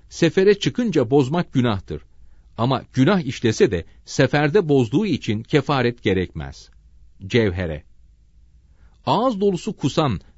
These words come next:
veya ihtilam olan kimse orucun bozuldu sanarak yiyip içerse kefaret gerekmez. Reddül Muhtar. İğne olduktan sonra yiyip içse kefaret gerekmediği gibi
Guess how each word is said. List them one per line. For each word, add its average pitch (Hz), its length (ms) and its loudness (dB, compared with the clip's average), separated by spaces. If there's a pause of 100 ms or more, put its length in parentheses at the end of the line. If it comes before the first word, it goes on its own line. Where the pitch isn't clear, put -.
veya 147 340 4
ihtilam 143 500 0
olan 139 240 0
kimse 101 440 -4 (300)
orucun 180 480 2
bozuldu 147 400 2
sanarak 143 500 -2
yiyip 143 260 0
içerse 131 520 -2 (220)
kefaret 135 560 0
gerekmez. 85 720 -4 (580)
Reddül 113 420 0
Muhtar. 82 580 -8 (1300)
İğne 165 300 4
olduktan 208 540 2
sonra 165 280 2
yiyip 123 340 0
içse 85 360 -8 (340)
kefaret 175 540 0
gerekmediği 160 680 4
gibi 87 320 -6